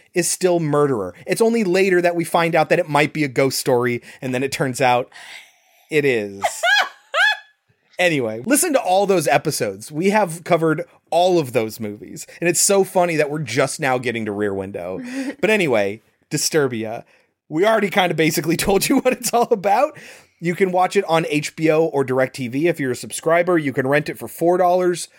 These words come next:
Speaker 1: or buy it for about fourteen, but it is five dollars on Amazon and seven dollars on Vudu if you wanna get it cheaper. Should people watch Disturbia?
Speaker 2: I would say yes. I,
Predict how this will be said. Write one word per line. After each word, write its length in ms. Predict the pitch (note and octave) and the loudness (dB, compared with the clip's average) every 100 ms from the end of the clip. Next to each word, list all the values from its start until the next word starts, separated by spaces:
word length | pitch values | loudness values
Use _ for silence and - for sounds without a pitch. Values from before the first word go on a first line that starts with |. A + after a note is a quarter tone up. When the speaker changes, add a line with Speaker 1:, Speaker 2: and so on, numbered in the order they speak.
| _ _ | _ _
Speaker 1:
or 160 | E3+ D#3 | -2 -2
buy 320 | B2 D#3 F#3 | 0 0 2
it 160 | A#3 D#3+ | 0 2
for 100 | F#3 | 0
about 400 | C3 C#3+ D#3 - | 2 2 2 0
fourteen, 720 | - C#3+ - - C#3 G#2 F2+ | -4 -4 -4 -6 -6 -6 -6
but 180 | B2+ C3+ | -2 0
it 100 | D3+ | 2
is 200 | F3+ - | -2 -4
five 440 | - D#3 D#3+ E3+ | 0 2 2 0
dollars 380 | D#3+ D3 D3 B2 | 0 0 0 -2
on 140 | A#2 | -4
Amazon 520 | A#2 A2 A2+ G#2+ A2 G#2+ | -4 -6 -6 -4 -4 -4
and 100 | G2+ | -4
seven 320 | A2+ G#2+ G2+ | -4 -2 0
dollars 320 | G2 G2 F#2 | 0 0 -4
on 160 | F#2 F2+ | -6 -4
Vudu 340 | G2+ F#2 F2 - - - | -2 -2 -6 -10 -20 -16
if 100 | G2+ | -2
you 80 | A2+ | 2
wanna 200 | A2+ G#2+ | 2 2
get 160 | G2+ G2 | 0 -2
it 100 | - | -4
cheaper. 540 | - G#2+ - D#2 D3 _ _ | -4 -4 -6 -12 -14 _ _
Should 360 | - G3 G3+ - | -6 -2 -2 -2
people 280 | G#3 G3 | -2 0
watch 460 | E3 C#3 C#3 - - C3+ | 2 2 0 -6 -10 -8
Disturbia? 600 | A#2+ - G#2+ E2+ - - _ - | -8 -4 -6 -6 -18 -20 _ -4
Speaker 2:
I 400 | C#4+ F#4 G#4+ G#4+ A#4 | 0 2 2 0 -2
would 100 | C4+ | -4
say 320 | - F#4 E4+ | 0 0 0
yes. 400 | C4+ C4+ C#4 - | 0 0 0 -2
I, 520 | B3+ D4 C#4+ C#4 C#4 | 0 2 2 -2 -8